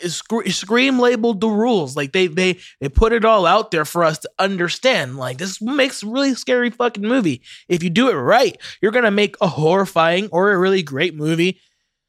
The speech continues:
right off the bat. And that's what Studio sixty-six did. And Jenna's, Jenna Ortega's, um, performance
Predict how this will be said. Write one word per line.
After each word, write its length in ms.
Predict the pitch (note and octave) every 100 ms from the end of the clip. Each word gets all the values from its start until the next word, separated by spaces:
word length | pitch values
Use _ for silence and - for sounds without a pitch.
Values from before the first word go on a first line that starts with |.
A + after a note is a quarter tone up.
| _ _ _
right 160 | E3+ F#3+
off 100 | G3+
the 100 | A3
bat. 320 | G#3+ A#3 - _
And 440 | F#3+ F#3 F3+ D3 -
that's 420 | E3 D#3+ F3 G#3 A3+
what 140 | E3+
Studio 360 | - A#3 A#3+ G#3+
sixty-six 760 | - A#3 A3+ G#3 - B3 A#3+
did. 380 | - C#3 C#3 C3+ _ _
And 260 | F#3 F#3+ E3
Jenna's, 500 | D3 F#3 A3 A#3+ A3+ - _ -
Jenna 240 | G#3+ B3
Ortega's, 760 | A#3+ A#3+ - A3+ A3+ G3+ E3+ - - _ _ _ _
um, 420 | F3 D3 A#2+ - -
performance 840 | - F3+ - A3 C#4+ F3 A#2+ -